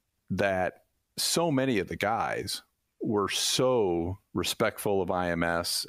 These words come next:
and so much, you know, they were so much in awe. I mean,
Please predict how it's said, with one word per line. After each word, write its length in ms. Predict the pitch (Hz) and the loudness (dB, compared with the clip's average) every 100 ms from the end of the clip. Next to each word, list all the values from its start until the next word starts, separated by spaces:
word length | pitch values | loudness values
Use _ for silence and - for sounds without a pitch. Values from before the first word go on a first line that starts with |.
| - | -6
and 120 | 82 | -4
so 280 | - 127 110 | 0 0 0
much, 520 | 98 87 - 87 - - | 0 -2 -2 -2 -4 -4
you 140 | 117 | -2
know, 120 | 87 85 | -2 -2
they 160 | 104 | 0
were 160 | 98 90 | 0 0
so 160 | - | 0
much 240 | 110 90 87 | 0 0 0
in 80 | 87 | 0
awe. 180 | 92 | 0
I 60 | 87 | 0
mean, 180 | 92 | -2